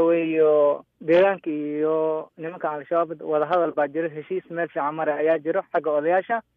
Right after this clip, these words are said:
Marka hadda xoogaha waa xabadii waa joogsatay, heshiis ayaa la galay. Marka xoolo badan oo hadda ka hore ay dhaceenna waa adi waxay yiraahdeen wada hadal baan ka gelaynaa. Marka nimanka maamulka meelay u jeedaanba garan mayaan. Waan ku wareernay annagu, in badan baan la hadal, war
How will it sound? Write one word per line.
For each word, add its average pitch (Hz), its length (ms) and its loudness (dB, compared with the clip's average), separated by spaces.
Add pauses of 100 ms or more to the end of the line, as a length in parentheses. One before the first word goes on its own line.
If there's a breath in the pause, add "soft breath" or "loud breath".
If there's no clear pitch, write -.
(160)
Marka 170 560 0 (120)
hadda 175 400 0 (100)
xoogaha 160 420 2
waa 143 360 0
xabadii 170 320 0
waa 170 80 4
joogsatay, 151 480 -6
heshiis 151 300 -6
ayaa 151 200 0
la 160 120 0
galay. 156 320 0 (420)
Marka 156 440 -2
xoolo 175 240 4
badan 165 300 0
oo 147 340 2 (120)
hadda 170 160 -2
ka 160 100 -8
hore 156 100 0
ay 156 100 2
dhaceenna 151 440 -4
waa 139 260 0
adi 156 80 -2
waxay 170 240 -2
yiraahdeen 143 380 -6
wada 147 200 0
hadal 165 260 -2
baan 143 140 -8
ka - 160 -20
gelaynaa. 165 400 -6 (640)
Marka 269 260 -4 (300)
nimanka 277 400 -2
maamulka 254 580 -4
meelay 269 360 -2
u 392 160 -8
jeedaanba 233 460 0
garan 226 380 -2
mayaan. 196 200 -8
Waan 240 180 -6
ku 285 100 -4
wareernay 185 380 -2
annagu, 180 300 -6
in 196 140 -10
badan 190 220 -4
baan 180 200 -4
la 185 140 -4
hadal, 180 180 -6
war 175 300 -6